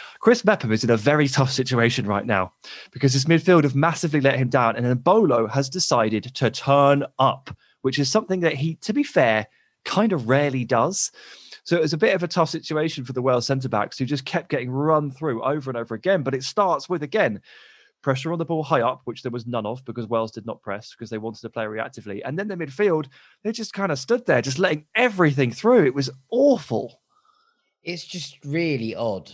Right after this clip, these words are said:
Speaker 2: like, really, really odd. Wales were incredibly poor. Um, now, I, I don't mean that with any malice. I thought they were absolutely awful. Um, and, and they were incredibly fortunate to come out of a,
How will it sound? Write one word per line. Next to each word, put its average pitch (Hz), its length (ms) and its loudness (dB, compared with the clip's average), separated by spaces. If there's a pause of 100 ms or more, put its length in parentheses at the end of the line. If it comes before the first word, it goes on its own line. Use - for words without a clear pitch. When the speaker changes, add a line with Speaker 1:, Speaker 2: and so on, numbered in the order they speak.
(120)
Speaker 2:
like, 120 260 -4
really, 135 400 -4
really 117 260 -6
odd. 117 160 -6
Wales 156 500 2
were 107 260 -2 (100)
incredibly 110 1120 -4
poor. 98 500 -4 (400)
Um, 104 540 -2
now, 117 300 -2
I, 110 320 -6
I 131 40 -2
don't 143 260 0
mean 123 220 -4
that 117 140 -4
with 117 200 -6
any 123 260 0
malice. 113 420 -2
I 110 100 -6
thought 113 300 -6
they 123 140 2
were 113 200 0 (120)
absolutely 117 680 -4
awful. 117 520 -4 (440)
Um, 117 340 -2
and, 120 480 -4
and 123 180 -4
they 135 80 6
were 135 160 2
incredibly 151 540 0
fortunate 139 580 -4
to - 80 -20
come 131 140 -2
out 135 200 0
of 110 120 -6
a, 107 60 -4